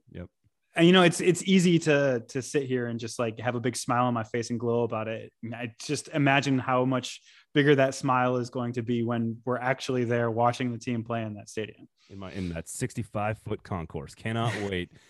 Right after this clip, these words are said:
Speaker 1: Cannot wait for that. Uh, Tim, anything else you'd like to impart? Any wisdom, any nuggets you'd like to drop on the wonderful folks out there listening to the Club and Country podcast?
Speaker 2: I don't think so off the top of my head. If I, if I come up with something, you will see it on Twitter at Club Country U S A, or you will see it on the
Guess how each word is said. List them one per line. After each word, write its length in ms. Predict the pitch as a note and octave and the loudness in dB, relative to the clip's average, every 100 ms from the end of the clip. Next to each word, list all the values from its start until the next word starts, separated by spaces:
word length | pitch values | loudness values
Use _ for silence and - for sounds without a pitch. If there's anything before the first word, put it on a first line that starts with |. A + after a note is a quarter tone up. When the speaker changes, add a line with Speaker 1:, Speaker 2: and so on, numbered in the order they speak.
| _ _ | _ _
Speaker 1:
Cannot 380 | C3 B2 A#2+ G#2+ | -4 -2 -2 0
wait 200 | G#2 F2+ | -4 -2
for 60 | |
that. 180 | G#2+ F#2+ | -2 0
Uh, 200 | B2 C3 | 0 0
Tim, 260 | B2+ E3+ G3 | 2 2 2
anything 280 | G#3 G#3+ G3 | 2 2 2
else 160 | G#3 G3 | 2 0
you'd 120 | E3 | 2
like 180 | F#3 - | 0 4
to 260 | F3+ D3+ - _ _ | 2 2 -2 _ _
impart? 460 | E3+ E3+ D3+ E3+ F3+ | 0 0 2 2 4
Any 160 | F3+ | 2
wisdom, 400 | C#3 E3 E3+ G3+ | 4 4 4 2
any 120 | F3 C#3+ | 2 0
nuggets 460 | C3+ D#3 F3+ - | 0 0 -2 -4
you'd 120 | F3 | -4
like 180 | E3 D#3+ | -2 -2
to 80 | D3+ | -6
drop 340 | A#2+ C3+ D#3 | 0 0 2
on 120 | E3 C#3+ | 0 -2
the 80 | |
wonderful 420 | B2+ C#3 C#3+ B2+ C3+ | 0 -2 -2 -4 -4
folks 340 | C3+ C3+ - | -2 -2 -2
out 160 | C#3+ C#3 | -4 -2
there 200 | C#3 D#3 | -2 -2
listening 320 | C3+ C#3+ C3+ | -2 -2 -4
to 200 | C3 A#2 - _ _ _ | 0 -2 -2 _ _ _
the 80 | A#2 | -6
Club 180 | C#3 B2+ | -4 -2
and 100 | A#2 | -2
Country 220 | B2 A2 | -4 -4
podcast? 480 | A#2 A2 - B2+ - _ _ - | -4 -4 -4 -6 -8 _ _ -4
Speaker 2:
I 120 | D3+ | 2
don't 120 | E3 | 2
think 220 | E3+ E3+ E3+ | 4 2 4
so 120 | D3+ | 4
off 120 | B2+ | 2
the 80 | C#3+ | 0
top 180 | C#3+ C3 | 0 0
of 80 | |
my 140 | C3+ A#2+ | -2 0
head. 220 | C3 C3+ | 0 0
If 120 | C#3 | 0
I, 80 | C3+ | -2
if 180 | D3 D3+ | 0 2
I 100 | E3 | 4
come 180 | F#3+ G3+ | 4 4
up 100 | F#3+ | 4
with 100 | F3 | 2
something, 360 | E3 D3 D3 | 0 0 -2
you 100 | C#3 | -2
will 100 | C3+ | -4
see 220 | B2+ - C#3+ | -6 -4 -4
it 120 | B2+ | -2
on 160 | C3 | -4
Twitter 400 | B2+ C#3 C3 C3 C3+ | -4 -2 -2 0 -2
at 180 | C3+ | -4
Club 200 | - C3+ | -4 -6
Country 260 | C3 B2 B2+ | -4 -4 -2
U 100 | B2 | -4
S 120 | A#2+ - | -4 -4
A, 260 | B2+ C3+ B2 | -2 -2 -4
or 240 | A#2+ A#2+ | -2 -2
you 140 | A#2 | -2
will 80 | A2+ | -6
see 160 | A2 B2+ | -6 -8
it 140 | A#2+ - | -8 -6
on 220 | A#2 A#2 | -6 -4
the 140 | A#2 | -6